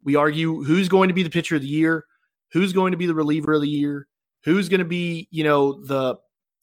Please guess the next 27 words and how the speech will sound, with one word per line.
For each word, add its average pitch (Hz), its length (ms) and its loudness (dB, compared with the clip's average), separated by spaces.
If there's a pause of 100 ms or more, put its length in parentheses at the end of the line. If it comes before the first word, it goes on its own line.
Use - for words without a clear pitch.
(240)
you 147 140 -4
know, 123 240 -2
the, 123 300 -2
the 139 180 -2
M 147 140 0
V 143 160 -2
P 156 360 -2
of 135 140 0
the 131 80 -4
league. 143 500 -2 (560)
And 135 720 0
you 135 200 2
and 160 80 4
I 156 100 6
go 156 100 4
back 139 320 0
and 147 180 0
forth 160 280 0
on 139 100 2
this 135 180 0
a 135 60 -4
lot. 131 420 2
And 131 300 -2
I 139 100 -2
think 147 220 -2
we 139 140 2
have, 135 200 0